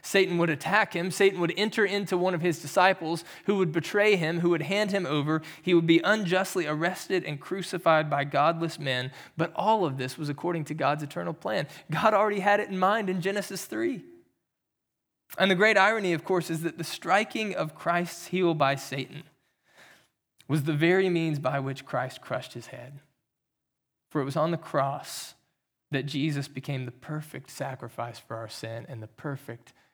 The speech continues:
covering for our shame. Jesus Christ, Emmanuel,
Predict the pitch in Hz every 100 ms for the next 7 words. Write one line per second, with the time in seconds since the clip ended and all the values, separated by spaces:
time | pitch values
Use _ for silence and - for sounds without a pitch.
0 | _ - 127 117 104 113 107 - _ _
1 | _ _ - 101 110 107 - - 117 _
2 | _ _ _ _ _ _ _ _ _ _
3 | _ - - - - 147 160 156 147 -
4 | 110 113 - - 131 123 120 120 113 90
5 | -